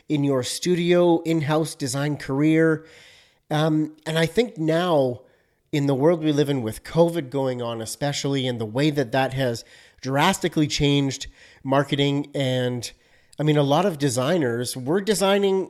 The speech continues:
marketing materials. And when there's economic uncertainty, the first thing that gets cut is the marketing budget. That's the first thing. Now, further down the line, that affects printers.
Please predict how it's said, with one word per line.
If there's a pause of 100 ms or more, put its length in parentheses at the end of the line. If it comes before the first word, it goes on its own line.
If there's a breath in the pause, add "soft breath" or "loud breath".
marketing
materials. (540 soft breath)
And
when
there's (140)
economic
uncertainty,
the
first
thing
that
gets
cut (500 soft breath)
is
the
marketing
budget.
That's
the
first
thing. (640 soft breath)
Now,
further
down
the
line,
that
affects
printers.